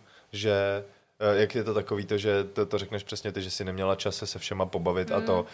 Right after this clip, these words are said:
Speaker 1: Já jsem se prostě se všema bavil. Jakože
Speaker 2: Mhm.
Speaker 1: já mám z té svatby ten pocit, že jsem prostě se, každýho jednoho člověka, který jsem na tu svatbu po-, pozval a kterýho jsem prostě osobně znal, tak se všema jsem se bavil.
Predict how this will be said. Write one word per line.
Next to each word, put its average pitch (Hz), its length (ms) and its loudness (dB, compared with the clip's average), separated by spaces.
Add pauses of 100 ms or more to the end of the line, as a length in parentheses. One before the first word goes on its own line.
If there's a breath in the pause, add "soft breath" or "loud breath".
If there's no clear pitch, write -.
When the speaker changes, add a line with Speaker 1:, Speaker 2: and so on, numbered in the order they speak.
(140 loud breath)
Speaker 1:
Já 107 120 6
jsem 113 140 -4
se 110 80 -2
prostě 98 220 -6
se 101 100 -8
všema 95 280 -2
bavil. 82 320 0 (440 loud breath)
Jakože 110 440 4
Speaker 2:
Mhm. - 120 -16
Speaker 1:
já 110 120 6
mám 110 120 2
z - 40 -10
té 127 100 -6
svatby 110 280 0
ten 110 160 0
pocit, 107 280 -2
že 104 80 -4
jsem 104 140 -4
prostě 101 200 -8
se, 110 260 -2 (260 loud breath)
každýho 131 360 6
jednoho 120 240 4
člověka, 104 380 2
který 104 240 -2
jsem 104 160 -6
na 101 80 -2
tu 104 100 -4
svatbu 104 320 0
po-, 101 280 -2 (460)
pozval 95 420 6
a - 60 2
kterýho 98 300 0
jsem 104 120 -4
prostě - 220 -6
osobně 98 400 -2
znal, 90 220 0
tak 90 160 -6
se - 140 -2
všema 107 260 -2
jsem 104 140 -4
se 101 120 -2
bavil. 80 340 0